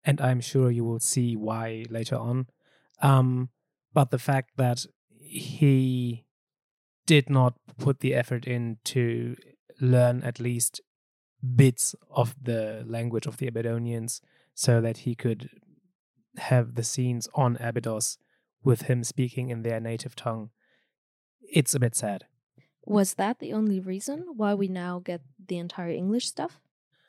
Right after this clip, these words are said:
Speaker 1: Uh, I'm not sure. I think it might have been a decision by the producers as to make it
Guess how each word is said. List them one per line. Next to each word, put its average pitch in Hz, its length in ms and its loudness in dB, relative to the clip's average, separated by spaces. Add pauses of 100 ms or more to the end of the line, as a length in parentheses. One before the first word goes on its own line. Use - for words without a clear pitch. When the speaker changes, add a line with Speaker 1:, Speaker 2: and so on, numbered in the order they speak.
(500)
Speaker 1:
Uh, 165 300 6
I'm 156 340 2
not 143 160 2
sure. 185 600 2
I 143 240 2
think 143 460 0 (100)
it 139 200 0 (120)
might 123 280 0
have 120 180 -6
been 123 440 0
a 113 520 -6 (580)
decision 127 440 4
by 120 160 0
the 117 80 -6
producers 123 720 -2 (400)
as 120 260 2
to 127 160 0
make 120 280 -4
it 120 140 -8